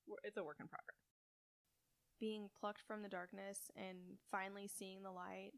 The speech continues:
tasting and seeing that the Lord is good,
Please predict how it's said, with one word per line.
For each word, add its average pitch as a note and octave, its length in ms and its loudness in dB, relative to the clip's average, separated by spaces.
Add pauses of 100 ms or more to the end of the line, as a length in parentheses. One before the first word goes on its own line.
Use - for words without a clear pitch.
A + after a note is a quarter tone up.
(200)
tasting F#3+ 760 0
and F#3 140 0
seeing G3+ 400 2
that F#3 100 -2
the F#3 80 2
Lord F3+ 280 0
is F#3 140 -2 (100)
good, G3 400 2